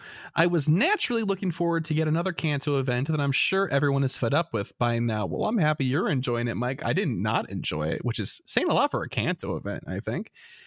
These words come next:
However, largely due to these events, I only need to grind out twenty more species to reach my goal.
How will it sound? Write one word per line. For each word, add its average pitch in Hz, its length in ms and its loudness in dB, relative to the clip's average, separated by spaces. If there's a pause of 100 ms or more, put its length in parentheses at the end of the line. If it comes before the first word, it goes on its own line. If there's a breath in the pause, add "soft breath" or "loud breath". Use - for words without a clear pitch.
(140 loud breath)
However, 196 440 4
largely 226 440 2
due 180 140 2
to 170 60 2
these 165 180 4
events, 156 400 0
I 143 100 2
only 220 200 0
need 180 180 0
to 151 40 -2
grind 143 280 0
out 151 160 0
twenty 156 400 0
more 135 180 2
species - 680 -2
to - 120 -2
reach - 240 -4
my 117 140 -2
goal. 135 360 -2